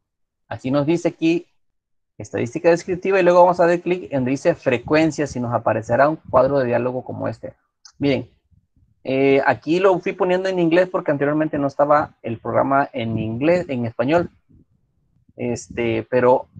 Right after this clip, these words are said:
es muy, eh, ¿cómo decirlo? Por de, por este sentido común, aunque no sepamos mucho inglés, sabemos que esa información, por ejemplo, analiz-, anal-, analyze,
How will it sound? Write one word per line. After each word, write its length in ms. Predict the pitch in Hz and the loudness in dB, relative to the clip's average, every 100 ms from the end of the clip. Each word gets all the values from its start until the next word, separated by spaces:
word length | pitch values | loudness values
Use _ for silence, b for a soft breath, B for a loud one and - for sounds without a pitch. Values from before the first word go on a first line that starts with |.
| - - | -16 -6
es 140 | 139 | -4
muy, 680 | 151 160 165 160 156 165 - | 0 4 4 4 0 -2 -4
eh, 220 | 123 120 - | -10 -10 -8
¿cómo 180 | 143 | -8
decirlo? 400 | 147 139 160 139 - _ _ _ | -6 -6 -6 -6 -10 _ _ _
Por 220 | - 131 123 | 0 0 0
de, 380 | 120 120 117 - - - _ _ - | -2 -4 -6 -12 -20 -20 _ _ -2
por 200 | 127 120 | 2 2
este 260 | 113 - | 0 -6
sentido 500 | 110 131 123 160 185 | -4 -2 4 4 6
común, 480 | 196 220 302 196 - - - - - 131 | 4 4 4 2 -6 -12 -16 -18 -18 -14
aunque 220 | 113 117 | -10 -6
no 100 | 123 | -4
sepamos 280 | 143 160 165 | 0 0 2
mucho 220 | 170 190 | 0 -2
inglés, 320 | 175 170 185 | 2 2 4
sabemos 360 | 151 147 160 - | 2 2 -2 -4
que 100 | 139 | -6
esa 200 | - 151 | -2 -4
información, 520 | 147 143 143 131 151 | -2 -2 -2 -4 -4
por 120 | 135 | -4
ejemplo, 280 | 131 117 113 | -2 -2 -2
analiz-, 260 | 113 110 | -4 -8
anal-, 400 | - 120 131 127 - | -6 -4 -4 -4 -8
analyze, 720 | 117 117 135 151 180 185 - | -10 -6 0 2 2 -2 -16